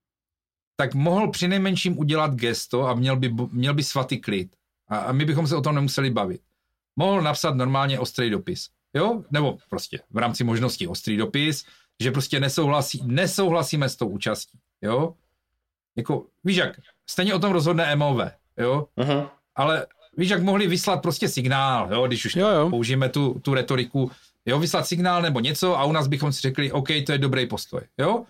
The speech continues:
Speaker 1: A potom by klidně mohli říct, "Necháme to na sportovcích, protože M O V to dovolil," jo? Ale prostě byli by z toho venku, jo? Ale takováhle alibistická prostě, jo,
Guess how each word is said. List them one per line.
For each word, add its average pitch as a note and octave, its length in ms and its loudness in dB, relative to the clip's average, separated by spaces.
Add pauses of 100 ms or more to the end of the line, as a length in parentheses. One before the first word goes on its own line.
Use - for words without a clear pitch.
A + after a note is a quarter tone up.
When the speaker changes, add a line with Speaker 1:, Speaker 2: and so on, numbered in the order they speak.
(280)
Speaker 1:
A C#3 60 2
potom G#3 220 2
by G3+ 60 2
klidně F#3+ 240 2
mohli E3+ 360 2
říct, D3 320 -2
"Necháme D3 300 0
to C3+ 100 0
na B2+ 60 0
sportovcích, C3+ 500 -2
protože C3 260 0
M B2+ 160 2
O B2+ 100 2
V A#2+ 240 0
to A#2+ 140 0
dovolil," G#2 440 0 (160)
jo? E3+ 280 2 (540)
Ale C3 140 2
prostě D#3 280 0
byli E3+ 160 2
by F3 80 0
z C#3 60 -2
toho F3+ 180 2
venku, E3+ 460 0 (120)
jo? A#2 160 2 (120)
Ale C3+ 140 2
takováhle E3 440 2
alibistická D3 680 0
prostě, D#3 480 -2 (480)
jo, C#3 260 0